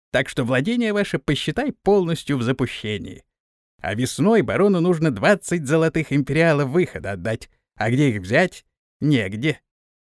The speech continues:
Информация, что кратко Флаппи рассказал о своем бывшем хозяине, Антона мало порадовала.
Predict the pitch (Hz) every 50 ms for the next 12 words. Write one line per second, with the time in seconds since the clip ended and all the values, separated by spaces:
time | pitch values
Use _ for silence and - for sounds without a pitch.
0 | _ _ _ _ _ - 160 120 - 156 160 190 214 226 220 - - 202 175 -
1 | - - 170 - - - 180 180 165 - - 143 135 - 120 127 139 127 - 117
2 | 120 - - 131 117 123 139 135 - 117 - - 117 117 135 131 117 113 131 120
3 | - - 95 90 - - 110 131 185 208 196 190 185 - - - _ - - 226
4 | 233 233 - 185 202 196 190 175 156 165 170 147 110 90 85 - - 107 107 107
5 | 87 87 80 80 82 80 -